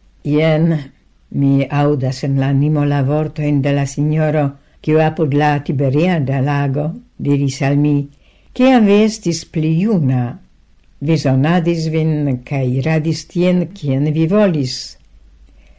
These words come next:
Sed kiam vi maljuniĝos, vi etendos viajn manojn, kaj iu alia zonos vin, kaj kondukos tien,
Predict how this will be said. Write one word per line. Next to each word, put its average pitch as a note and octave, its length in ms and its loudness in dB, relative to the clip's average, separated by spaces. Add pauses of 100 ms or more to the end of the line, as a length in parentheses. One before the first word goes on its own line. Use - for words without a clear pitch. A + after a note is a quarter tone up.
(140)
Sed F3 540 2
kiam B3 300 2
vi G#3 160 2
maljuniĝos, E3+ 1200 0 (140)
vi C#3 200 2
etendos D3+ 680 0
viajn C#3+ 440 0
manojn, F3+ 560 2 (800)
kaj A3+ 260 4 (140)
iu E3+ 400 4
alia D3+ 540 0
zonos B2 540 0
vin, D3+ 600 -2 (400)
kaj D3+ 360 0
kondukos E3 580 -2
tien, G#3+ 440 0